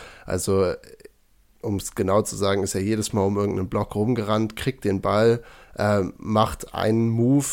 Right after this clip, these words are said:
äh, bevor er den Ball auf den Boden setzt mit dem Dribbeln und hat dabei seinen Pivot-Fuß, also den Fuß, auf dem er steht, gewechselt.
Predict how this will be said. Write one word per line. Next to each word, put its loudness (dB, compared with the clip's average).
äh, 2
bevor 0
er 4
den 0
Ball 0
auf 0
den -6
Boden 0
setzt -4
mit -2
dem -2
Dribbeln -4
und -4
hat 0
dabei 4
seinen 0
Pivot-Fuß, -4
also -2
den -2
Fuß, -6
auf -6
dem -4
er -2
steht, -2
gewechselt. -2